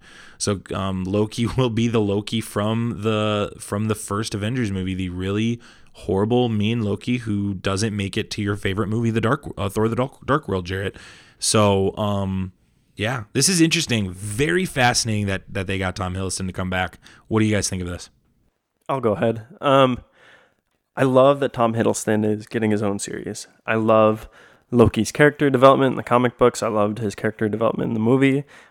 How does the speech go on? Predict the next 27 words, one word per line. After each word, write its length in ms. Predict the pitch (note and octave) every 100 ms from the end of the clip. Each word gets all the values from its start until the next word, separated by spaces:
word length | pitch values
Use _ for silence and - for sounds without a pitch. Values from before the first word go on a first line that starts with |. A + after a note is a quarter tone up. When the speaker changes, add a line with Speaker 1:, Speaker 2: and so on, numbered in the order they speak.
| _
Speaker 2:
which 460 | G#2 G#2 - - - _
is 220 | A2+ G#2+
why 480 | G2+ A2 - D#3 B2+
<laughs> 40 | -
I 140 | C3
hate 480 | - - A#2 A#2 -
this 140 | -
series. 640 | - A#2 A2+ C3 D3 - - _ - - - -
Um, 540 | A2+ A2 G2+ G2+ G2+ - _
I, 400 | B2+ E3 F3+ D#3+ -
I 140 | C#3 D3+
like 640 | B2 A2 A2+ C3+ - B2+
that 200 | A2+ G#2+
Loki 340 | G#2+ A2 A#2+
was 140 | G#2+ G#2
starting 280 | G#2+ G#2 A2
to 60 |
come 200 | - G#2+
around. 260 | G#2 G2 G#2+
I 60 | A2
like 280 | A2 A2
that 140 | - -
we 80 | A2
were 80 |
starting 400 | G#2+ - G#2+ G#2+
to 60 | A2+
see 320 | - A2 A2